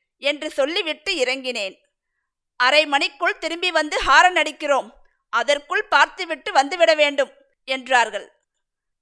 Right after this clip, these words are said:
தடதடவென்று சத்தம் போட்டுக்கொண்டு வண்டி கிளம்பிச் சென்றது. வண்டி போயிற்றோ இல்லையோ, அந்த ஏகாந்த பிரதேசத்தில் நிசப்தம் குடிகொண்டது.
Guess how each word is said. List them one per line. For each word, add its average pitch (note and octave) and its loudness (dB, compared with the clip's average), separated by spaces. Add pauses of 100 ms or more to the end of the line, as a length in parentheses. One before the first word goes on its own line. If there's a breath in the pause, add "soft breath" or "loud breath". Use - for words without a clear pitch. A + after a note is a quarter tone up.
(100)
தடதடவென்று E4 2
சத்தம் F#4+ 0
போட்டுக்கொண்டு D4+ -2
வண்டி D#4 -2
கிளம்பிச் F4+ -4
சென்றது. B3 -6 (640)
வண்டி D4 0
போயிற்றோ E4+ 2
இல்லையோ, C#4+ 0 (420)
அந்த D#4+ 2
ஏகாந்த D4+ 4 (100)
பிரதேசத்தில் D4+ 0
நிசப்தம் D#4+ -6
குடிகொண்டது. B3+ -2